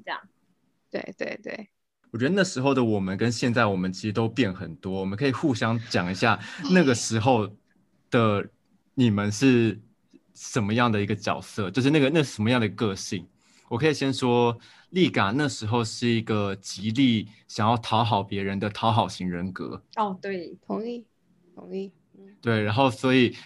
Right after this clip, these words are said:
Speaker 3: 他会特别被指明说，有任何的状况的时候，不可以第一个跳出来。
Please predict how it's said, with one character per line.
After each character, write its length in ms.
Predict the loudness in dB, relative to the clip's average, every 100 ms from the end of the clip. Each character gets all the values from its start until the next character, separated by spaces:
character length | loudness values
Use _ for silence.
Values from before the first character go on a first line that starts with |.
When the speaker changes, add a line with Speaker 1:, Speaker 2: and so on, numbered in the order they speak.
| _
Speaker 3:
他 160 | -2 2
会 80 | 4
特 160 | 4
别 240 | 2 2 4
被 260 | 4 4
指 240 | 4 -2 -2
明 220 | 0 -2
说， 480 | 0 2 4 4 0 -8 _
有 100 | -2
任 220 | 2 4
何 320 | 4 2 2 2
的 340 | 2 2 2
状 280 | 2 0 2
况 180 | 2 0
的 60 |
时 100 | 0
候， 80 | -2
不 140 | -2
可 160 | -2 0
以 80 | 0
第 160 | 2
一 20 | 2
个 100 | 2
跳 220 | 0 0
出 220 | 0 -2
来。 320 | 0 0 -2